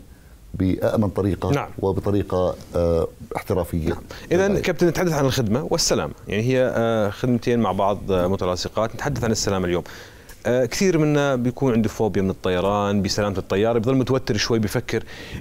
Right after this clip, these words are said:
Speaker 2: اليوم، آه، الطائرة إلها، آه، آه، معاملة خاصة، وأنت اليوم، آه، رئيس دائرة السلامة، ماذا تحكي، شو بتحكي لنا عن السلامة اليوم في الطائرات وتحديدًا الأردنية للطيران؟
Speaker 1: آه، الحقيقة بشكل عام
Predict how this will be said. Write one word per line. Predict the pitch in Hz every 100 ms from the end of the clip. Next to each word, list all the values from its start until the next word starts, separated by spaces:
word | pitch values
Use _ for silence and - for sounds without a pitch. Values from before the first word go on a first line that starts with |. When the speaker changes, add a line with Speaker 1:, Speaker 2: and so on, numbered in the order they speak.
| 110
Speaker 2:
اليوم، | 156 202 165
آه، | 123 120 117
الطائرة | - 160 135
إلها، | 127 120 117 117 113 110
آه، | 110 -
آه، | 107 104
معاملة | 95 104 117 123 107
خاصة، | - 92 - 85
وأنت | 104 156 143
اليوم، | 147 139 - - -
آه، | 104 110
رئيس | 117 123 - 117
دائرة | 107 110
السلامة، | - - 110 117
ماذا | 113 175
تحكي، | - - -
شو | 165
بتحكي | 156 123
لنا | 98
عن | 95
السلامة | 90 - 107 104
اليوم | 95 90
في |
الطائرات | 85 - 82 82 95
وتحديدًا | 117 117
الأردنية | 101 92 95 85
للطيران؟ | - 76 67 - - - 65 - - - - -
Speaker 1:
آه، | 92 98 98
الحقيقة | - 135 185 180
بشكل | - - 147
عام | 135 101 87